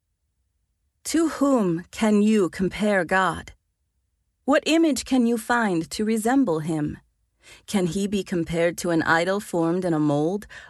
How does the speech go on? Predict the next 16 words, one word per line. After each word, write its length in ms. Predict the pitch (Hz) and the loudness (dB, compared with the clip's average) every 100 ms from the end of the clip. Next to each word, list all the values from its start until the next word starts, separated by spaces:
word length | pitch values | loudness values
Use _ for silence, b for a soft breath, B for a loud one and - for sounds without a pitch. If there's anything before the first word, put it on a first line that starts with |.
| B | B
overlaid 640 | 196 190 196 185 180 180 | 2 2 0 0 0 0
with 240 | 175 170 - | -4 -4 0
gold 420 | 165 160 139 131 | 2 2 0 -2
and 260 | 156 156 | 0 0
decorated 600 | 156 170 - 165 151 139 | 2 0 0 0 0 0
with 120 | 139 151 | -4 -8
silver 400 | - 175 160 160 | -4 -4 -2 -4
chains? 680 | - 165 170 185 190 - _ _ _ _ _ _ _ _ - | -2 -2 -2 -2 -4 -8 _ _ _ _ _ _ _ _ 0
Or 100 | 262 | 2
if 140 | 262 - | 2 0
people 240 | 294 262 | 0 2
are 100 | 220 | 0
too 180 | 226 240 | 0 -4
poor 360 | 220 262 254 | 2 2 2
for 180 | 247 202 | 2 0
that, 420 | 190 247 202 160 | 4 4 4 0